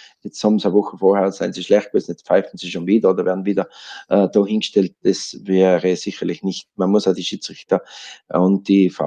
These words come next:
R S ein bisschen in Schutz nehmen vor Angriffen von der Öffentlichkeit und alles, weil was heute in diese Medien alles abgeht, ich hab's gesehen nach dem Interview am Montag bei Tag und Tore, was da alles geschrieben wird.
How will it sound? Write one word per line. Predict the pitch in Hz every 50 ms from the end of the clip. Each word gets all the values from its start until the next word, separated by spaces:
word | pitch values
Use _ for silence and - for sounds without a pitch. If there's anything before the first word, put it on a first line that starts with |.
| 82 85
R | 85 90
S | 92 90 -
ein | - _
bisschen | - 92 - - 85
in | 85
Schutz | - - 113 110 - - -
nehmen | 95 90 90 90 90 87 - _
vor | - 87 90 90 92 90 - _ _ _ _ _ _ _ _ _ _ _ -
Angriffen | - 87 95 104 95 95 90 82 - - 82 80
von | - 85 85 82
der | - -
Öffentlichkeit | - - 101 95 - - - 85 85 - - - - 85 - -
und | 90 85 82
alles, | 87 90 90 87 - - - - - - _
weil | - - 87 87 90 90 -
was | - 90 - -
heute | 85 87 - 92
in | 92
diese | 87 90 87 87 87 - - 95
Medien | 87 85 87 90 92 98 98 95
alles | 92 92 92 90 87 -
abgeht, | 92 92 - - - 90 85 _
ich | - 85
hab's | - - - -
gesehen | - - - 92 95 92
nach | 92 92 90 -
dem | - - 85 90
Interview | 90 98 101 92 92 87 - 95 95 95 - _ - - - - -
am | - 90 90
Montag | 90 98 98 - 98 85
bei | - 85 85
Tag | - - 82 85 - -
und | - 78 78
Tore, | - 82 85 92 90 92 87
was | 92 85 -
da | - 90
alles | 85 87 90 87 - - -
geschrieben | - - 90 95 87 90
wird. | 87 85